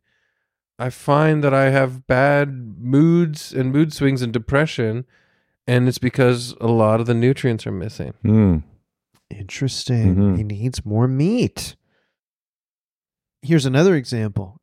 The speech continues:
Speaker 3: In twenty twenty-three, Alec got involved in an argument, um, with a server at a literary gala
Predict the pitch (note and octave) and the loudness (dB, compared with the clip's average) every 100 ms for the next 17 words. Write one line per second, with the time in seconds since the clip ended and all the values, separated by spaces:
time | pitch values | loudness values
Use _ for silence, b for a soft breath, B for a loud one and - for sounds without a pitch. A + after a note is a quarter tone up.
0 | _ C#3 - D3+ C#3 C#3 B2+ A#2 D#3 D3+ | _ -6 0 0 2 0 -2 0 2 4
1 | C3+ F3 _ _ _ _ _ - A#2 C3+ | 4 0 _ _ _ _ _ -6 0 2
2 | C3 - B2 B2+ A#2+ A#2 _ _ C3 A#2+ | 0 -4 -2 0 2 0 _ _ -6 -4
3 | A2 A#2 A#2 A#2+ A2+ - B2 A#2 A2+ A#2 | 0 2 2 2 -2 -10 -8 -8 -4 -4
4 | A#2 A#2 A#2 A#2 - - _ _ _ - | -2 -2 -4 -6 -14 -18 _ _ _ -10
5 | A2 A2 G#2+ G#2+ - B2+ B2 A2+ - D3 | -6 -4 -6 -10 -8 -2 0 0 2 4
6 | E3+ D#3+ E3 C3+ B2+ A2+ - A2+ A2 F3 | 4 4 0 0 -2 -2 -6 -10 -2 -2
7 | - E3+ B2+ A#2 A2 A2 A#2 B2+ A2 G#2 | 0 2 2 0 -2 -4 -4 -2 -2 -2